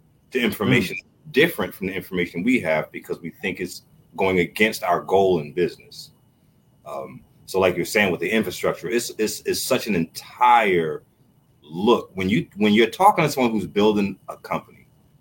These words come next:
Speaker 1: utilizing those pillars, they could be in the same industry as somebody else that's a solopreneur who hasn't built them. Those two conversations sound totally different, totally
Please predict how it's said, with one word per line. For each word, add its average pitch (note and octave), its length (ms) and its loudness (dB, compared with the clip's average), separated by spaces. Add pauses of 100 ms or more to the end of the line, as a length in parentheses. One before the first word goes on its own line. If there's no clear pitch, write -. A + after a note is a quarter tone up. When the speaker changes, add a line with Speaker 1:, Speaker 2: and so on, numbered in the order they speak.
(220)
Speaker 1:
utilizing G2 720 2
those E2+ 220 0
pillars, - 420 -8
they G#2+ 160 2
could C3 80 -4
be B2 80 6
in A2 80 6
the F2+ 80 2
same C3+ 640 0
industry B2+ 420 -2
as F2+ 120 -4
somebody F#2 360 0
else G2 200 -2
that's F2 200 -8
a F#2+ 160 -6 (280)
solopreneur G#2 680 0 (340)
who F#2 100 -4
hasn't G#2 300 -2
built D#2 180 -6
them. - 160 -20 (880)
Those F3 320 6
two C3 240 -6
conversations G2+ 680 0
sound D#2 360 -6 (460)
totally C#3 720 2
different, - 360 -4 (580)
totally D3+ 760 4